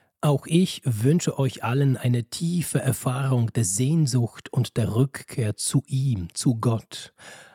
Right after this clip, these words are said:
Und wenn euch auf diesem Weg der tägliche Podcast Bibel to go irgendwie behilflich sein kann, wird es uns hier alle im Team sicherlich sehr freuen. Wenn das der Fall ist, wenn euch unser Dienst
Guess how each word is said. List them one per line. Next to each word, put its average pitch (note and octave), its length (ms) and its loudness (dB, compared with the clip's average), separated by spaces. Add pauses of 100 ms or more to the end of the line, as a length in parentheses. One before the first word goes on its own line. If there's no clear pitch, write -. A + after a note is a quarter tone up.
(180)
Und C3 280 6
wenn E3 200 2
euch D#3 400 -2
auf B2 160 -2
diesem D3 440 2
Weg B2+ 360 0
der G2+ 240 -4
tägliche C#3 440 2
Podcast - 640 -6
Bibel A#2 300 0
to G#2+ 140 -4
go G#2 480 0
irgendwie C#3+ 680 2
behilflich A2+ 680 -2
sein F#2+ 260 -4
kann, G2 280 -2 (440)
wird A2+ 260 -2
es - 220 -2
uns - 380 -2
hier D3 480 0
alle B2 400 0
im A2+ 220 -2
Team G#2 260 0
sicherlich G2+ 580 -2
sehr G#2+ 220 -2
freuen. F2+ 560 -4 (600)
Wenn D3 200 4
das F#3+ 160 2
der E3+ 120 2
Fall C#3+ 280 0
ist, - 480 -4
wenn A#2 300 0
euch C#3+ 400 0
unser B2+ 280 2
Dienst B2 800 0